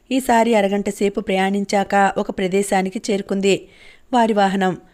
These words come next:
ఆ ప్రదేశం మహావేడిగా ఉంది. క్షణాల్లోనే వారికి చెమటలు పట్టేశాయి. "అబ్బా, ఇక్కడ చాలా వేడిగా ఉంది," అంది దీక్ష. దానికి మాంధాత నవ్వి, "ఉంటుంది, ఎందుకంటే మనం వచ్చిన చోటు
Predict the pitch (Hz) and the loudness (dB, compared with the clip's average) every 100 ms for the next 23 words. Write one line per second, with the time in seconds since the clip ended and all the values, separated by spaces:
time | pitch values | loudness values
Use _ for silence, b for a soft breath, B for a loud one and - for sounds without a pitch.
0 | b b b b - 240 262 208 196 220 | b b b b -2 0 2 0 0 0
1 | 220 214 185 190 185 208 190 190 202 226 | 2 0 -2 -4 -2 -2 0 0 0 0
2 | 208 196 196 - - - 214 202 208 214 | 0 2 2 0 -10 -6 -2 0 2 2
3 | 202 208 202 190 185 - 185 185 220 220 | 0 0 0 -2 -4 -6 -6 -4 -4 -4
4 | 190 202 190 196 190 190 - b b b | -4 -4 -2 0 2 0 -4 b b b
5 | b b - 175 - 202 185 B B B | b b -14 -8 -4 -2 -4 B B B
6 | 208 - 190 208 175 180 214 208 196 208 | -8 -4 -4 -2 -2 0 0 0 0 0
7 | 208 196 202 - - 220 233 214 196 - | 0 2 0 0 -2 -2 -2 -2 -4 -2
8 | 214 190 - b b b b 226 233 - | 0 0 -4 b b b b 0 0 0
9 | 220 185 190 220 214 214 196 180 185 196 | -2 0 0 0 -2 0 0 0 0 -2
10 | - b b 170 185 185 202 202 175 - | -4 b b -4 -4 -2 0 2 2 -2
11 | - 190 180 190 202 190 202 196 190 180 | -4 -2 -2 -2 -2 0 0 0 0 0
12 | 175 202 208 208 180 180 | -2 -4 -6 -2 -2 0